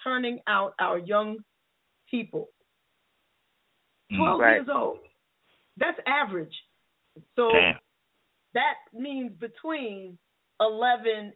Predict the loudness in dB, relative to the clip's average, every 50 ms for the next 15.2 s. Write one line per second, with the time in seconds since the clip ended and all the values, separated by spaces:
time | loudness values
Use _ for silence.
0 | -10 -10 -10 -10 -8 -4 -4 -4 -4 -6 -10 -12 -12 -12 -14 -18 -20 _ _ _
1 | _ _ _ _ _ _ _ _ _ _ _ _ _ _ _ _ _ _ _ _
2 | _ -2 -2 0 2 2 2 0 0 -2 -12 -12 -8 -4 -2 -2 -2 -2 -4 -10
3 | -16 _ _ _ _ _ _ _ -20 -20 -16 -8 -4 -4 -4 -4 -4 -8 -8 -6
4 | -6 -6 -4 -2 -4 -4 -4 -6 -12 -10 -8 -8 -8 -8 -4 0 0 2 2 2
5 | 0 -2 -4 -6 -6 -6 -6 -6 _ 0 2 2 2 0 -4 -14 -14 -18 _ _
6 | -2 0 0 0 0 -4 -10 _ -10 -10 -6 -2 0 2 2 0 -2 -6 -14 -20
7 | _ _ _ _ _ _ _ _ _ _ _ _ _ _ _ _ _ _ _ _
8 | _ _ _ _ _ _ 0 4 6 6 6 6 4 2 -2 -4 -6 -6 -10 -12
9 | -16 _ _ _ _ _ _ _ _ _ _ _ _ _ _ _ _ _ _ _
10 | _ _ _ _ _ _ _ _ _ _ _ _ -4 -4 -4 -2 -4 -4 -2 -2
11 | -2 -2 -2 0 0 0 0 0 -2 -6 -6 -4 -4 -2 -2 -2 -2 -2 -4 -4
12 | -8 _ _ -12 -6 -2 -2 0 0 -2 -6 -4 -2 0 0 2 0 -2 -4 -6
13 | -12 -14 -14 -10 -8 -6 -6 -2 0 2 2 2 0 -2 -2 -4 -4 -4 -6 -2
14 | 0 2 2 2 0 -4 -4 -2 -2 0 0 0 -2 -4 -6 -10 -10 -4 0 0
15 | 2 0 0 -4